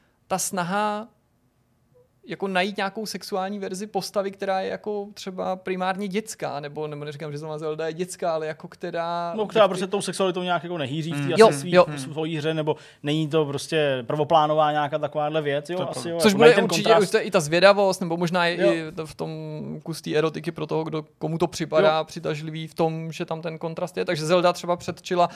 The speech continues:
Speaker 1: Lara Croft, že jo, která je takovým jako sex symbolem klasickým devadesátkovým
Speaker 3: To je pravda,
Speaker 1: světa
Speaker 3: aha.
Speaker 1: videoher, která se dostala i na obálku Playboye. Myslím, že to byla jedna z prvních, ne-li úplně první videoherní postava, která měla svoji jako obálku.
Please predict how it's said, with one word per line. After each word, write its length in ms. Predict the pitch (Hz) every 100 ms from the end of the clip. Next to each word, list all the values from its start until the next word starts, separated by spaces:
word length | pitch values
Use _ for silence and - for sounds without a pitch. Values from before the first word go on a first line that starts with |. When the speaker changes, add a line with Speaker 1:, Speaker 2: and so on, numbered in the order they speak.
| - 156
Speaker 1:
Lara 200 | 170 170
Croft, 280 | 190 226 -
že 80 | 156
jo, 80 | 151
která 240 | - 147
je 60 | 147
takovým 280 | 139 147 143
jako 180 | 139 147
sex 300 | - - -
symbolem 400 | 165 156 156 147
klasickým 560 | 147 - 156 - 151
devadesátkovým 640 | 151 147 151 151 165 156
Speaker 3:
To 60 | -
je 40 | 165
pravda, 60 | 151
Speaker 1:
světa 200 | 160 156
Speaker 3:
aha. 40 | 151
Speaker 1:
videoher, 460 | 160 160 156 147 - -
která 180 | - 127
se 100 | 135
dostala 320 | 143 - 143
i 40 | 131
na 100 | 123
obálku 400 | 147 127 139 160
Playboye. 600 | 160 165 160 160 156 151 - -
Myslím, 180 | - 147
že 100 | 143
to 80 | 139
byla 160 | 139 135
jedna 160 | 147
z 60 | 143
prvních, 380 | 156 151 147 151
ne-li 200 | 143 143
úplně 280 | 143 147
první 260 | 151 147 151
videoherní 460 | 147 143 143 151 151
postava, 420 | 143 - 147 143
která 280 | - - 151
měla 260 | 151 156
svoji 400 | - 156 151 151
jako 260 | 151 - -
obálku. 640 | 156 156 147 151 - 156